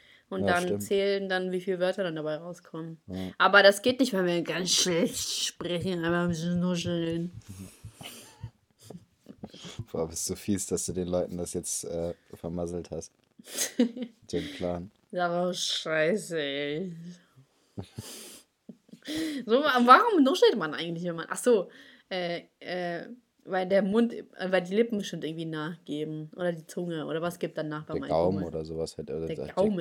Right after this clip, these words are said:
Speaker 2: Kiefer. Der Kiefer
Speaker 1: Der,
Speaker 2: oder
Speaker 1: der
Speaker 2: so,
Speaker 1: Kiefer
Speaker 2: oder?
Speaker 1: wird gelähmt, oder was?
Speaker 2: Der, weiß ich nicht, der ist halt schwächer so oder so, keine Ahnung. Irgendwas im Mund wird halt schwächer. Ist ja auch, wenn man trinkt, dann fängt man ja auch so an zu nuscheln und zu lallen.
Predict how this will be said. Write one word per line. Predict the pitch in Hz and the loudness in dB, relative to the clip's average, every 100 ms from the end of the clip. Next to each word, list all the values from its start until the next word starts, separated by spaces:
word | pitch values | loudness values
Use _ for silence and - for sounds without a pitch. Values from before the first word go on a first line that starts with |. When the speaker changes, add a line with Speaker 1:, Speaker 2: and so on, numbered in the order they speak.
| 160 | -2
Speaker 2:
Kiefer. | 220 240 80 - _ _ 82 | -2 -2 -4 -8 _ _ -16
Der | |
Kiefer | - - 107 - | -16 -10 -8 -4
Speaker 1:
Der, | 82 | -2
Speaker 2:
oder | 80 | 0
Speaker 1:
der | 180 | 0
Speaker 2:
so, | 165 | 6
Speaker 1:
Kiefer | 262 285 233 | 6 8 6
Speaker 2:
oder? | |
Speaker 1:
wird | 214 - | 2 0
gelähmt, | 180 170 170 | 0 0 -2
oder | 131 127 | -6 -8
was? | 120 135 - _ _ _ _ - - - _ _ - | -10 -12 -16 _ _ _ _ -18 -18 -20 _ _ -4
Speaker 2:
Der, | 82 - | -4 -2
weiß | 104 110 | -2 -2
ich | |
nicht, | 87 | -2
der | 87 | -2
ist | 82 | -2
halt | 85 - - | -4 -8 -12
schwächer | - - 85 107 82 | -10 -6 -4 -2 -2
so | 78 | -4
oder | 78 78 | -6 -8
so, | 78 | -12
keine | - 82 | -10 -8
Ahnung. | 73 85 76 _ _ _ - - - | -8 -10 -12 _ _ _ -20 -20 0
Irgendwas | 113 139 120 110 - | 4 6 8 8 6
im | 104 101 | 2 4
Mund | 107 139 - - | 2 2 -2 -6
wird | 110 104 107 | 0 2 2
halt | 87 - | -2 -4
schwächer. | - 90 - - - - | -6 -6 -8 -12 -20 -2
Ist | 104 | 4
ja | 104 | 4
auch, | 104 | 4
wenn | 110 | 2
man | 104 82 | 2 0
trinkt, | - 120 127 110 | -2 0 2 0
dann | 104 | 0
fängt | 107 101 | -2 -2
man | 95 | 0
ja | 85 | 2
auch | 90 104 | 0 0
so | - | -4
an | 76 76 | -6 -8
zu | - 80 | -10 -12
nuscheln | - 87 87 - 80 | -10 -6 -6 -6 -10
und | 76 | -8
zu | - | -6
lallen. | 85 82 82 80 | -2 -2 -2 -4